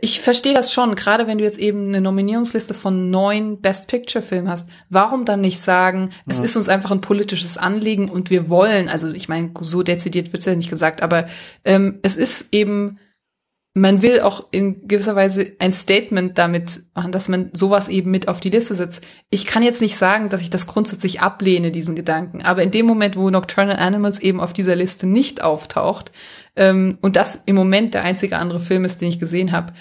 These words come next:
Speaker 1: äh, empört es mich doch ein klein wenig, aber ja. Ansonsten, äh, gut, ähm, der Film, auf den ich jetzt auf jeden Fall sehr, sehr gespannt, ähm, bin und der wahrscheinlich der nächste ist, den ich anschauen werde, ist Manchester by the Sea.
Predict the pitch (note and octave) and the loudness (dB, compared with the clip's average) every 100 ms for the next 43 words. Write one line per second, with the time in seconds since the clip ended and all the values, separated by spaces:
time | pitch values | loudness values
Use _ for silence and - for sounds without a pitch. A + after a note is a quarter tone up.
0 | - _ F3+ F3 G3 - G#3 G#3 - F3+ | -20 _ 0 2 2 4 2 2 -2 0
1 | F3 F#3+ F3 F3 E3 E3 F3 E3 E3 E3 | 2 2 2 2 2 2 -2 -4 -4 -2
2 | E3 E3 E3+ - E3 E3 E3 _ _ _ | 2 0 -2 -8 -10 -8 -10 _ _ _
3 | _ _ _ _ _ _ _ _ - F#3 | _ _ _ _ _ _ _ _ 0 2
4 | F#3 G3 G3 G#3 G3+ G3 G3 F#3+ F#3 - | 4 2 0 0 2 4 4 2 -2 -14
5 | - _ - G#3+ - - F#3 F3+ F#3 F3+ | -20 _ -4 -2 -4 0 2 2 2 -2
6 | F3 - _ - F#3 F#3 F#3+ A3 G#3 F#3+ | -6 -14 _ -20 0 2 4 4 2 2
7 | G3 F#3+ F#3+ F3+ F3 E3+ F#3+ G3 F#3+ F3+ | 2 2 2 0 -2 0 0 2 2 4
8 | F#3 G3 G3 F3+ - F3 F#3 F#3 - - | 4 6 4 4 2 0 0 -2 -6 -4
9 | F#3 F3+ F#3 F3+ F3+ F#3 F#3 F#3 F#3+ G3 | 0 2 2 -2 -4 -6 0 2 4 2
10 | F3+ F3+ - - F3 F3 F3 F3 F3 F3+ | -2 -4 -6 0 2 2 0 2 2 0
11 | - F3 F3 F3 E3+ F3 F3 F3+ F3+ E3 | 0 -2 0 0 0 0 0 2 2 0
12 | D#3+ - E3+ E3+ F3 - E3+ E3 E3 E3+ | -2 0 0 0 -2 -2 0 0 0 -2
13 | - F#3 G3+ | -2 0 0